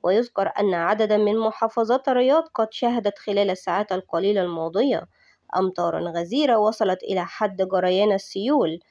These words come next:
ضمن التأثيرات الجوية التي شهدتها المنطقة.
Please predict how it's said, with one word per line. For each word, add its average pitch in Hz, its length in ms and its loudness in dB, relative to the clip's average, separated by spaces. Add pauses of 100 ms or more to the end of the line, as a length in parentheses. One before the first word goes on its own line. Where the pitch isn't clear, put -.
(360)
ضمن 208 240 2
التأثيرات 196 640 -4
الجوية 220 580 2
التي 285 320 0
شهدتها 247 460 2
المنطقة. 202 640 0